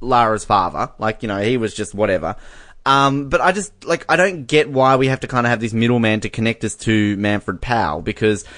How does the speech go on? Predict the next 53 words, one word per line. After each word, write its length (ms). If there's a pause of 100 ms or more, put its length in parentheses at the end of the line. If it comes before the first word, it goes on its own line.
(200)
the 140
way 160
he's 100
all 80
like, 180
"Forgive 520
me, 320
you 200
know, 140
Lara," 540
or 40
whatever 280
it 80
is, 180
or, 80
"Forgive 380
me, 240 (180)
sir." 500 (280)
Like, 180
that's 220
it. 120
That's 140
all 60
we 100
see 220
of 100
him. 180
You 100
know, 80
it's 100
not 80
like 160
we 100
get 180
sort 200
of, 80
there 100
might 160
be 120
a 80
deleted 420
scene 200
or 60
something 240
explaining 460
more, 160
but 100
that 120
just 140
kinda 160
feels 200
weird 320
that 160